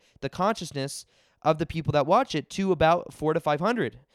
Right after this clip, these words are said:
And now I'm starting to move more into five hundred, which is more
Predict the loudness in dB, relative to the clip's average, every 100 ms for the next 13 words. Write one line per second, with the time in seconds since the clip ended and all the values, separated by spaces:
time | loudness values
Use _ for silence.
0 | _ -6 -2 0 0 0 -2 -2 -4 -2
1 | -2 -2 -2 -2 -2 -2 -4 -4 -6 -6
2 | -8 -2 -2